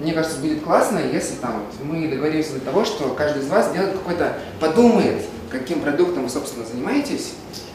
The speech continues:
Продуктом не обязательно будет какой-то цифровой, да, не знаю, вот у каждого есть какой-то продукт. Ваш ребёнок может быть вашим продуктом, не знаю, там, если вы дома, там, ваша семья может быть продуктом, ваш, не знаю,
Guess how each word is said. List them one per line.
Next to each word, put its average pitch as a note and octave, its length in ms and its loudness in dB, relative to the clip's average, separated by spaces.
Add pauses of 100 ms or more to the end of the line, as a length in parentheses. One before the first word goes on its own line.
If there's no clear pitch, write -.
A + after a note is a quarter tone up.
(140)
Продуктом F3 320 -2
не C#3 60 0
обязательно C#3+ 380 0
будет - 100 -6 (100)
какой-то - 260 -8
цифровой, - 460 2
да, - 100 2
не D#3 100 0
знаю, B2 240 -6
вот - 140 -4
у D3+ 40 -8
каждого F#3 280 6
есть C3+ 100 2
какой-то B2+ 240 -4
продукт. - 380 -6 (520)
Ваш D#3 340 4
ребёнок D3+ 460 2
может A#2+ 200 -4
быть G#2+ 100 -4
вашим G#2+ 300 -2
продуктом, G#2 440 -10
не A#2 80 -6
знаю, A2 320 -4
там, F#2+ 200 -6
если A#2 320 -4 (520)
вы C3+ 80 -4
дома, D#3 260 4
там, A2+ 180 -2
ваша C3+ 180 4
семья D#3+ 340 2
может B2 220 2
быть A2+ 80 -8
продуктом, A2 500 -8
ваш, B2+ 380 -2
не A2+ 80 -10
знаю, A2 180 -8